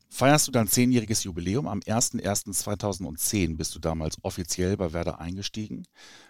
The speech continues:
Ähm, zehn Jahre, in denen du ja wirklich viel bewegt hast. Vieles, was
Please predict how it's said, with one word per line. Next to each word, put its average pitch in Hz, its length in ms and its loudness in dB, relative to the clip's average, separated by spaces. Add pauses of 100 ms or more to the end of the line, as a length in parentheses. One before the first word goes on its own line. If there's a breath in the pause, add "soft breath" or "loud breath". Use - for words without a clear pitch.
Ähm, 92 460 -2
zehn 139 460 2
Jahre, 113 320 0
in 107 120 -4
denen 101 200 -2
du 98 60 -4
ja 90 100 -4
wirklich 98 240 -8
viel 160 280 -6
bewegt 87 440 -4
hast. 151 200 -6
Vieles, - 460 0
was 117 400 4